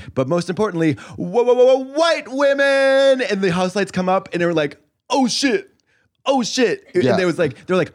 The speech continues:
Speaker 1: "Licensed realtors." They're like, "Responsible gay dads." And there was, it was like, "Oh, there's one right in the middle. You
Speaker 2: Yeah.
Speaker 1: got your tickets early." They killed it. They crushed it. And t-, Amy at the end, when they are towards the end of the, uh, I won't give it away.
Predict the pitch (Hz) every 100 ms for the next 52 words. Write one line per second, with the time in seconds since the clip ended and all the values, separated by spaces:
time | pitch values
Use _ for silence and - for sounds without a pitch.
0 | - 107 170 - 202 180 120 113 240 190
1 | 147 113 73 71 - - - - 156 170
2 | 156 - - - - 170 - 202 220 202
3 | 214 180 226 214 233 214 127 90 92 -
4 | - - 156 135 92 - 147 135 - 277
5 | 277 _ - - 170 127 90 147 143 98
6 | 95 170 202 202 196 180 135 90 135 135
7 | - 135 151 135 135 120 117 190 202 -
8 | - - 160 175 170 135 92 - - -
9 | - 175 - - 147 175 - 151 113 127
10 | 98 - - - _ - - - - 147
11 | 175 180 156 147 127 135 139 117 117 113
12 | 113 101 92 - 117 98 104 113 127 107
13 | 107 92 - 95 92 87 - 143 175 143
14 | 113 101 98 92